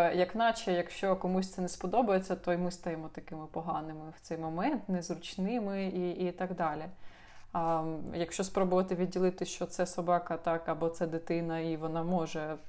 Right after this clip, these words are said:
м, там, і виридувати, вона може мати істерику, це не означає, що я погана матір чи що я поганий власник. А, це лише означає, що так, інколи такі ситуації трапляються. Оце трохи розділити для себе.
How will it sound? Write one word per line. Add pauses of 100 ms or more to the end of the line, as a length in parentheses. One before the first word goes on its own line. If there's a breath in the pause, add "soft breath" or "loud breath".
м,
там,
і
виридувати,
вона
може
мати
істерику,
це
не
означає,
що
я
погана
матір
чи
що
я
поганий
власник. (720 loud breath)
А, (320)
це
лише
означає,
що
так,
інколи
такі
ситуації
трапляються.
Оце
трохи
розділити
для
себе.